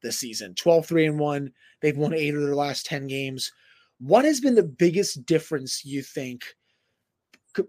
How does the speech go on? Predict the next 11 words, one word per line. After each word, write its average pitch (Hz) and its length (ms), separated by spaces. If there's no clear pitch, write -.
between 156 640
the 156 140
Rangers 165 760
this 151 300
season 220 640
and 156 480
the 151 160
Rangers 139 580
from 131 120
last 98 240
season? 65 400